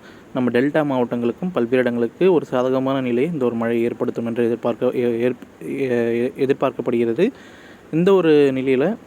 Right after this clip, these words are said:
அதிகமாக மழை பெறக்கூடிய டாப் ஐந்து மாவட்டங்கள் எடுக்கும்போது இந்த இடங்கள்ல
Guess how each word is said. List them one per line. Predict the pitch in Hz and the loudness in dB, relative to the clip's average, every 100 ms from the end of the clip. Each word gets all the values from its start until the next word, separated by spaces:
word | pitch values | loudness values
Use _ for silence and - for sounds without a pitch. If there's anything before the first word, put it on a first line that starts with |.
| - | -10
அதிகமாக | - 143 170 175 165 156 | -4 0 2 2 2 2
மழை | 131 135 | 2 2
பெறக்கூடிய | 147 131 - 120 143 170 | 0 -2 -2 0 2 2
டாப் | 123 135 139 | 0 0 2
ஐந்து | 123 120 | 2 0
மாவட்டங்கள் | 117 127 127 123 117 | -2 -2 0 0 0
எடுக்கும்போது | 113 113 117 113 135 208 | -2 -2 -2 0 2 2
இந்த | 127 120 120 117 113 | 0 2 2 2 0
இடங்கள்ல | 117 117 117 | 0 0 0